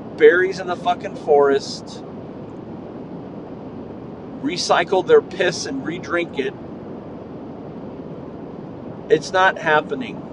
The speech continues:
okay? You people that think you're right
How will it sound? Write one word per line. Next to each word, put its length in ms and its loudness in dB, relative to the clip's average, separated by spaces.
okay? 420 2
You 380 -4
people 600 -2
that 240 6
think 420 -2
you're 280 2
right 480 6